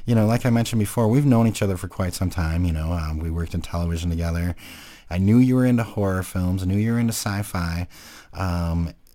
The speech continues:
you know, and you've made some really cool short films yourself, you know. Uh, why the shift back into fantasy, or why is that coming out now? You know, was there some sort of catalyst that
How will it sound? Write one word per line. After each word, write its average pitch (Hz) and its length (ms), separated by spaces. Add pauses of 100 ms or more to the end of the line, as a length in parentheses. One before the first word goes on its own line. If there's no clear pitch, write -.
(100)
you 95 140
know, 87 220
and 90 100
you've 104 160
made 104 180
some 101 160
really 101 160
cool 101 240
short 120 320
films 92 320
yourself, 92 640
you 92 60
know. 87 260 (500)
Uh, 104 260 (140)
why 110 460
the 190 100
shift - 420
back 120 240
into 120 120
fantasy, 123 480
or 90 80
why 101 440 (580)
is 95 160
that 101 180
coming 104 320
out 92 220
now? 80 260
You 80 120
know, 82 100
was 87 180
there 95 120
some 98 260 (100)
sort - 220
of 82 80
catalyst 131 640
that 95 180